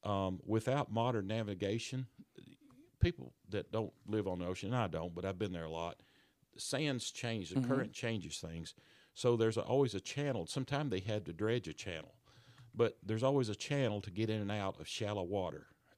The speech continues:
Speaker 1: And the water probably is not as deep down there as you would think.
Speaker 2: Right.
Speaker 1: So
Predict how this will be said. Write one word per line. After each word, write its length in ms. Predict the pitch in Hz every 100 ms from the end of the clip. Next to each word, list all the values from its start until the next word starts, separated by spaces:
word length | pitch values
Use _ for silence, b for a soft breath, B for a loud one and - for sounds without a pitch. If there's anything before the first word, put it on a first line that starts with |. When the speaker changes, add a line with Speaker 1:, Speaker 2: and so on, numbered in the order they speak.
| 95
Speaker 1:
And 140 | 95
the 60 | 92
water 240 | 117 131
probably 320 | - 127 120
is 60 | 87
not 180 | 92 85
as 80 | 82
deep 260 | 104 -
down 160 | 80 82
there 120 | 85
as 100 | 78
you 60 | -
would 160 | 78 -
think. 320 | 101 - - -
Speaker 2:
Right. 220 | 113 107 B B B -
Speaker 1:
So 360 | - 117 110